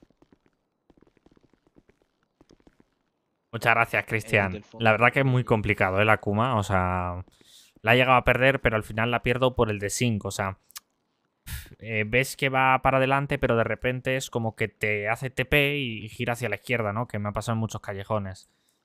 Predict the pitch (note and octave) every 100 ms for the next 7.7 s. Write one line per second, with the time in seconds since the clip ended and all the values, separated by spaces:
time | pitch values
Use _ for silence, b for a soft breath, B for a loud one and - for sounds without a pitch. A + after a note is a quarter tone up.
0 | _ _ _ G2 G2+ G#2+ F#2+ - _ _
1 | _ _ _ _ _ _ _ _ _ _
2 | _ _ - B2 B2+ A2+ - A2+ G#2+ G2+
3 | G2 F#2+ - G2 - A#2+ C#3+ B2+ G#2 G2+
4 | F#2 F#2+ F#2+ G2+ F2+ F2+ F2+ F2 _ _
5 | _ _ _ _ _ _ _ _ _ _
6 | - - A2 C3+ C#3+ C#3+ C3 B2 C#3+ D#3+
7 | A#2+ G#2 F#2+ F2 F2+ - -